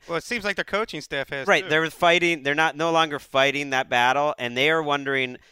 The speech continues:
Speaker 2: if you're not gonna let Blake Bortles throw and you're just trying to just avoid him, basically, like,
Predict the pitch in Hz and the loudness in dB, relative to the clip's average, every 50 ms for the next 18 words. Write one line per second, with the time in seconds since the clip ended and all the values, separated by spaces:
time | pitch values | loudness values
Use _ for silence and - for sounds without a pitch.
0 | _ _ _ _ _ - 139 143 - - 143 143 139 156 175 196 196 - 180 165 | _ _ _ _ _ -6 -6 -6 -4 -6 -8 -6 -2 -2 -2 -2 -2 -4 -4 -4
1 | 147 139 147 139 104 - 143 135 123 - 131 135 131 120 110 101 - - - _ | -2 -2 -2 -4 -2 -2 -4 -4 -4 -4 -6 -4 -4 -4 -6 -10 -12 -18 -20 _
2 | - 123 139 156 160 165 170 165 156 131 110 107 110 113 120 143 - - - _ | -8 -2 2 2 4 4 2 2 0 -2 -4 -8 -14 -12 -12 -14 -14 -14 -20 _
3 | _ - 156 160 160 160 151 123 101 90 117 117 - 110 104 92 85 87 107 123 | _ -12 -10 -6 -6 -6 -6 -6 -8 -10 -12 -10 -10 -12 -12 -12 -12 -6 -2 0
4 | 147 180 185 160 135 113 110 107 107 107 110 - - 104 90 - 98 104 101 104 | 2 2 2 0 -2 -6 -6 -8 -6 -6 -8 -8 -10 -14 -14 -12 -10 -10 -8 -8
5 | 104 104 104 104 104 - | -4 -4 -4 -4 -4 -8